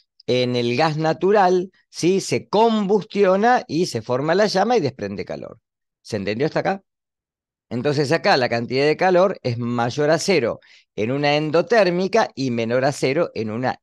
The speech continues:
exotérmica. ¿Mm? Acá está lo que les dije recién.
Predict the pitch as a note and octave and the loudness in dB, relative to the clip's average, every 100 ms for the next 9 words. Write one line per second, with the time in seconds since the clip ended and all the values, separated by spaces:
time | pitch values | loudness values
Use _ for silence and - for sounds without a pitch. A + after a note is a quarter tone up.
0 | - A2+ - - - - C2+ - - - | -6 -8 -8 -12 -12 -12 -16 -20 -20 -20
1 | _ - C#3 - _ _ _ _ _ _ | _ -14 -14 -14 _ _ _ _ _ _
2 | _ _ _ _ _ _ _ _ _ _ | _ _ _ _ _ _ _ _ _ _
3 | _ - D3 F#3+ G3 D#3+ D3+ D3+ D3 C3+ | _ -4 0 0 0 0 0 0 0 -2
4 | B2+ - - | -2 -4 -6